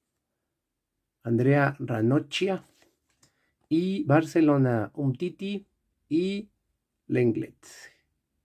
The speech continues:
Ok. Muy bien, Napoli, compañeros del Chucky. Koulibaly y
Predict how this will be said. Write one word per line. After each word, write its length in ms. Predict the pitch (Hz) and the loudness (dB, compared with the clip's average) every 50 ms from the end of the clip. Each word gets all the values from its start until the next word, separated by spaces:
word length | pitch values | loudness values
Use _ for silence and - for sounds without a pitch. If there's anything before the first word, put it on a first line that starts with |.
| _ _ _ _ _ _ _ _ _ _ | _ _ _ _ _ _ _ _ _ _
Ok. 420 | - - _ _ _ _ - - - _ _ _ 139 - _ _ _ _ _ _ _ - - - - - - - - _ _ _ _ _ _ - - - - - - _ _ - - - - - - - - - - _ _ - _ - - - - - - - - - - - - - - - - - - _ _ - _ _ _ _ _ _ _ _ _ _ _ _ _ _ _ _ _ _ _ | -20 -20 _ _ _ _ -20 -20 -20 _ _ _ -20 -20 _ _ _ _ _ _ _ -20 -20 -20 -20 -20 -20 -20 -20 _ _ _ _ _ _ -18 -16 -16 -16 -18 -20 _ _ -20 -20 -14 -10 -6 -4 -4 -4 -4 -8 _ _ -20 _ -20 -20 -20 -20 -18 -18 -18 -10 -4 -2 -2 -2 -2 -2 -2 -4 -4 -6 _ _ -20 _ _ _ _ _ _ _ _ _ _ _ _ _ _ _ _ _ _ _
Muy 160 | _ 135 131 123 | _ -4 0 4
bien, 460 | 139 156 165 180 190 202 196 175 - _ _ _ _ _ _ | 6 6 6 6 4 2 -2 -4 -6 _ _ _ _ _ _
Napoli, 560 | 123 120 135 139 165 165 180 190 208 202 175 - _ _ _ _ _ | -4 -4 0 4 4 4 6 4 0 -2 -6 -10 _ _ _ _ _
compañeros 460 | - - - - 107 110 110 107 107 101 | -20 -16 -10 -6 -6 -4 -4 -4 -4 -6
del 140 | 104 98 - | -8 -10 -6
Chucky. 440 | - 143 139 139 170 175 175 160 - _ _ _ _ _ _ _ _ _ _ _ _ _ _ _ _ _ _ _ _ _ _ _ _ _ _ _ _ _ _ | -6 -6 -4 -2 -2 -2 -2 -2 -6 _ _ _ _ _ _ _ _ _ _ _ _ _ _ _ _ _ _ _ _ _ _ _ _ _ _ _ _ _ _
Koulibaly 680 | _ 123 117 117 120 127 135 151 165 175 185 185 175 156 - _ _ _ _ _ _ _ _ _ _ _ _ _ _ _ _ _ | _ 0 2 2 4 6 6 6 6 6 6 4 2 0 -6 _ _ _ _ _ _ _ _ _ _ _ _ _ _ _ _ _
y 340 | _ 165 175 185 190 - - | _ -6 -6 -6 -6 -10 -14